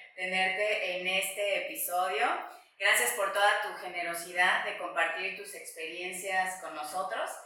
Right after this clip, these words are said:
Como lo comenté en este inicio del episodio, con el día de hoy, con esta entrevista, damos por cerrada la primera temporada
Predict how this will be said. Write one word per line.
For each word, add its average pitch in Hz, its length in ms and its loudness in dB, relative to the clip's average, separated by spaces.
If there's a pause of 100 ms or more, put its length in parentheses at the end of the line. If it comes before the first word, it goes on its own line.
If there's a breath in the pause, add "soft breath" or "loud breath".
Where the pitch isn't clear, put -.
(240 loud breath)
Como 185 240 -2
lo 175 160 2
comenté 185 720 0
en 185 160 -6
este 190 920 -2
inicio 190 600 -2
del 170 440 2
episodio, 185 640 -2 (440 loud breath)
con 190 460 -4 (200)
el 196 420 4
día 220 200 6
de 220 140 6
hoy, 214 160 2
con 208 140 -2
esta 208 220 -2
entrevista, 214 840 0
damos 208 420 2
por 196 180 -6
cerrada 175 560 4
la - 200 0
primera 175 540 -4
temporada 175 840 4